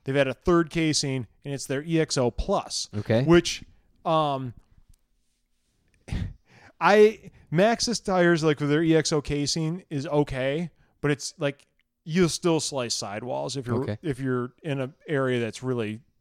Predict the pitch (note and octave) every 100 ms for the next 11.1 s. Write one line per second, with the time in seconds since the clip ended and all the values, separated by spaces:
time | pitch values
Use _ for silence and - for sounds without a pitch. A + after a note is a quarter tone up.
0 | _ _ _ _ _ _ F3 C3+ G#2+ G2
1 | C3 E3+ D3 C3 A2+ G#2+ G#2+ - - A#2
2 | F#2 D3 - - - - - G3+ F3 C#3+
3 | - _ D3+ D#3 G#3+ A#3+ - F3 C#3+ D#3
4 | E3+ F3 E3 D3+ C#3 A#2+ E3 D#3 C#3+ C#3
5 | B2 B2+ A#2+ A2+ A2+ - C#3+ - - -
6 | E3+ D3 C3 B2 B2 A#2 A2 B2 F#3 C3+
7 | A#2 - D3 D3 - D#3 D#3 D#3+ E3 -
8 | - C#3 - - - C3 A#2 G2 F2+ -
9 | - - - D3+ A#2+ G2 A2+ A#2+ A2 A2+
10 | C3 - _ - - _ - D#3+ D3 C3+